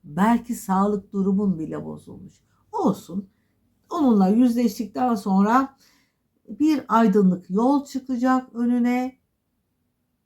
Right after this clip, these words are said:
Bir dosta kulak vereceksin. Üzüntüyü keseceksin. İlerleyeceksin, gideceksin aziz dostum.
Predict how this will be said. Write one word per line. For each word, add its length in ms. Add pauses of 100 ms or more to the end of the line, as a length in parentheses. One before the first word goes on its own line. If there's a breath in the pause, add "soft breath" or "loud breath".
(200)
Bir 300
dosta 440
kulak 440
vereceksin. 1000 (520)
Üzüntüyü 760
keseceksin. 920 (300)
İlerleyeceksin, 1300
gideceksin 800
aziz 480
dostum. 440